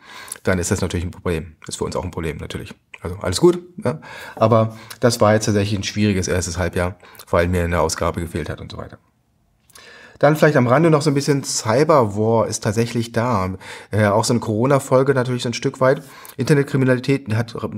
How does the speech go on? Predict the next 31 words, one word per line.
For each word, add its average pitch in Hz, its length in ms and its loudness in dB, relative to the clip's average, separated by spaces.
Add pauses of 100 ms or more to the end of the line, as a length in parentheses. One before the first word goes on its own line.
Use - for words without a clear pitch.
(100)
die 110 120 -2
letzten 104 260 -2
Jahre 95 240 0
drastisch 101 600 -4
zugenommen. 147 680 0 (320)
Dafür 120 240 2
sind 117 120 2
normale 113 400 6
Einbrüche, 110 480 2
haben 101 100 0
nachgelassen. 98 640 -2
Ist 107 120 -8
klar, 90 220 0
jeder 117 240 4
ist 104 100 -2
zu 101 120 0
Hause 117 220 2
im 98 80 -2
Homeoffice, 127 440 0
Einbrecher 107 460 -2
sind 95 120 -6
auch 104 120 -4
im 123 120 -2
Homeoffice 127 640 0 (280)
<laughs> - 300 -10
und 117 120 2
lernen 117 360 4
halt 110 160 4
jetzt 110 140 0
irgendwie 107 480 0 (180)
Hacking. 156 480 -4